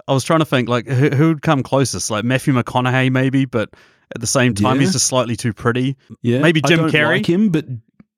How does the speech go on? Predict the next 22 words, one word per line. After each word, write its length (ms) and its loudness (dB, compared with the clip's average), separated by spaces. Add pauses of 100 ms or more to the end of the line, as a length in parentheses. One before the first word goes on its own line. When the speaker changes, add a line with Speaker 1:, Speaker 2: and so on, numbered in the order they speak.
Speaker 2:
oh, 160 2
yeah, 220 2
Jim 240 2
Carrey 300 0
would 120 0
be 100 0
good. 160 0
He's 160 2
done 160 0
some 140 2
interesting 400 -2
things. 260 -2 (380)
I 80 0
don't 180 0
like 320 0
him, 160 2
but 100 0
I 80 2
could 180 -2
see 260 0
Jared 420 0
Leto 460 0